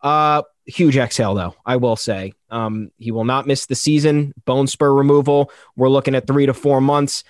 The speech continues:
I'd say let's peg him for the start of the second half of the season just to be safe. Uh, Gio Urshela underwent this just same surgery in, uh, December, uh, and he was, he's targeting a return for opening day.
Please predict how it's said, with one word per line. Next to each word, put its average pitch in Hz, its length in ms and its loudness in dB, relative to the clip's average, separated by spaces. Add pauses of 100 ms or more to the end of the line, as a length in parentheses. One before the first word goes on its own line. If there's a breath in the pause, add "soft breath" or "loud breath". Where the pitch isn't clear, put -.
(260 soft breath)
I'd 135 260 0
say 135 480 0
let's 131 260 -2
peg 135 300 0
him 127 220 -2 (240)
for 131 160 0
the 120 80 -2
start 135 320 0
of 127 60 -2
the 123 40 0
second 131 360 -2
half 131 260 -4
of 123 40 -6
the 120 60 -6
season 135 460 0
just 123 260 -2
to 127 60 -2
be 113 160 -4
safe. 226 500 0 (340 soft breath)
Uh, 123 200 -2
Gio 139 320 2
Urshela 147 500 0
underwent 135 460 0
this - 260 -4
just - 480 -4
same 139 220 0
surgery 135 600 0
in, 123 400 -2
uh, 117 260 -2
December, 170 640 0 (300 soft breath)
uh, 120 220 -2
and 120 60 -4
he 123 120 -2
was, 123 240 -8
he's 120 200 -4
targeting 123 460 0
a 120 60 -2
return 120 500 -2
for 113 380 -4
opening 120 400 -2
day. 156 400 0